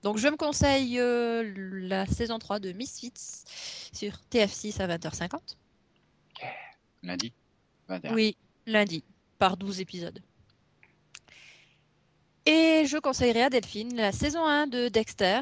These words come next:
Speaker 1: euh, sur, euh, N T un, le vendredi à vingt-trois heures quinze, ce qui est quand même mieux que les rediffusions de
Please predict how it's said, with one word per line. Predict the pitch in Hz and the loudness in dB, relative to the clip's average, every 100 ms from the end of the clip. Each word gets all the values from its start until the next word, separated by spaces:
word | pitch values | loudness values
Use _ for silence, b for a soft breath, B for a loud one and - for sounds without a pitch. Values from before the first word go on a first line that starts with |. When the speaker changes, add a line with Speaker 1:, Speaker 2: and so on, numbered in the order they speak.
| 254 | -2
Speaker 1:
euh, | 208 185 | -8 -8
sur, | - - 190 190 | -12 -12 -12 -8
euh, | 190 - | -4 2
N | 285 320 | 2 2
T | 269 | 4
un, | 214 202 247 | 4 4 0
le | 269 180 175 170 | -4 -8 -8 -6
vendredi | 190 269 262 214 226 | -4 -2 -2 -2 2
à | 240 208 | 4 4
vingt-trois | 226 240 233 214 | 2 2 -2 0
heures | - | 0
quinze, | 160 165 - - _ | -2 -4 -10 -20 _
ce | 185 | -8
qui | 185 | -4
est | |
quand | 185 196 | 0 0
même | 196 _ _ _ _ _ 185 | 0 _ _ _ _ _ -12
mieux | 180 208 254 269 - | -4 2 4 4 0
que | 214 214 226 | 2 6 6
les | 220 175 180 185 180 | 6 4 4 4 2
rediffusions | 170 214 196 - 196 185 208 202 | 2 0 0 -4 -4 -4 -4 -4
de | 160 170 156 151 | -6 -4 -4 -6